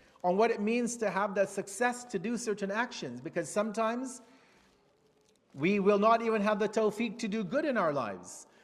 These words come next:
because Allah will remove that from us because of our own actions. And again, that's a separate topic. And even sometimes we will want to sin. We will want to commit a guna,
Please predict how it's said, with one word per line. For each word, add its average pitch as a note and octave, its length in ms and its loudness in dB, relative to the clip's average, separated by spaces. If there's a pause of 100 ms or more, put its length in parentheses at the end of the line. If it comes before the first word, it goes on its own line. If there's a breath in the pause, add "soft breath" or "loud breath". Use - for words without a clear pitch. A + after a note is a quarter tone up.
because G3 280 4
Allah F#3+ 380 4
will G#3+ 200 2
remove A3 500 0
that G3+ 240 2
from E3 180 -2
us E3+ 160 -4
because F#3 320 2
of F#3 100 0
our F3+ 220 4
own F#3+ 160 2
actions. F3 460 -2
And F#3+ 80 0
again, F#3+ 160 4
that's F#3 160 2
a F3+ 80 -8
separate G3 340 0
topic. G#3 400 2 (600 loud breath)
And C4 120 2
even D4 180 0
sometimes B3 580 -2
we A3+ 140 -2
will A#3 140 0
want A#3 220 0
to A3 80 -2
sin. G#3 460 -6
We D#3+ 80 -4
will F3 120 -2
want G3+ 140 2
to G3 60 0
commit G3 280 0
a F#3+ 40 0
guna, G3+ 520 0